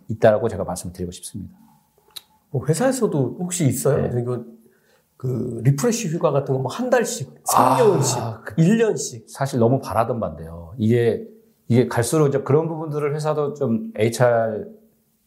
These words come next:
Speaker 1: 쪽에서 좀 고민해봤으면 좋겠다는 생각이 들어요. 그래서 내가 많은 이제 회사에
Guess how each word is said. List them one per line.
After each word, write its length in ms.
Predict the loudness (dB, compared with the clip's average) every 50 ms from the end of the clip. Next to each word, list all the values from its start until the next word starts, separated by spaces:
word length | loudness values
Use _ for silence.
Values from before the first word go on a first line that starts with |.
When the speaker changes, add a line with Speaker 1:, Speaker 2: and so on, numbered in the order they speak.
| _ _ _ _ _ _
Speaker 1:
쪽에서 680 | 2 4 4 4 4 2 2 2 2 0 -2 -4 -8 -10
좀 120 | -14 -10
고민해봤으면 560 | -4 0 2 2 4 4 2 0 0 -4 -6
좋겠다는 360 | -8 -8 -8 -6 -4 -2 -2 -2
생각이 300 | -2 -2 -2 -2 -2 -2
들어요. 240 | -4 -8 -12 -12 -12
그래서 280 | -14 -12 -8 -8 -10 -10 -12 -20 -20 -20 _ _
내가 480 | 0 2 4 4 4 4 2 2 -2 -6 -16 -20 -20 _ -4
많은 360 | 0 2 4 4 4 4 4 2
이제 280 | 0 0 -2 -2 -4 -4
회사에 480 | -2 0 0 2 2 2 0 -2 -4